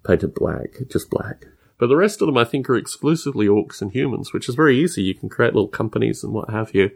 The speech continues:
and create an orcs versus humans campaign.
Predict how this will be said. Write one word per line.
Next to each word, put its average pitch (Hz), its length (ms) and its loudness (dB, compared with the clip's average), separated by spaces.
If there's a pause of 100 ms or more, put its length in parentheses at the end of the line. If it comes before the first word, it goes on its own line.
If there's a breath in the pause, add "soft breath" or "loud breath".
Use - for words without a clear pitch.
(360 soft breath)
and 101 120 -2
create 113 480 2
an 101 80 0
orcs 101 460 2
versus - 440 -4
humans 104 500 -2 (300)
campaign. 117 600 -4